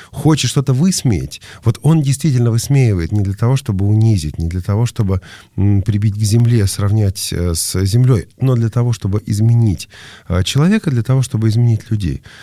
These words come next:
И вот, э, сегодня, читая псалмы, мы с вами будем говорить, среди прочего, об идолах,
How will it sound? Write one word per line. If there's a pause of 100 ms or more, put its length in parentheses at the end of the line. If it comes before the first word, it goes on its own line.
(200)
И
вот,
э,
сегодня,
читая
псалмы,
мы
с
вами
будем
говорить,
среди
прочего,
об
идолах,